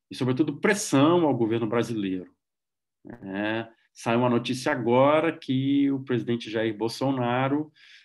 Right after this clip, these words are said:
né, começa a ser oficialmente investigado pelo Tribunal Penal Internacional pelo, né, suposto crime de incitação a,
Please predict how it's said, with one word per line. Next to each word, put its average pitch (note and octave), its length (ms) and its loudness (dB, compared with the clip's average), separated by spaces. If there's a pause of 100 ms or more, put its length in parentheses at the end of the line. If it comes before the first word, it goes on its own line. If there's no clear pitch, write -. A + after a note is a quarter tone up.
(180)
né, A#2+ 680 -2
começa B2 360 0
a A#2+ 40 -2
ser A#2+ 360 0
oficialmente A#2+ 600 -2
investigado A#2+ 720 -2
pelo B2 180 -6
Tribunal A2+ 600 -6
Penal G#2+ 560 -4 (480)
Internacional A2+ 880 -2
pelo, B2+ 400 -2 (400)
né, A#2 120 -2
suposto A#2+ 520 -6
crime B2 260 -2
de B2 140 -4
incitação B2+ 960 -4 (580)
a, G#2 640 0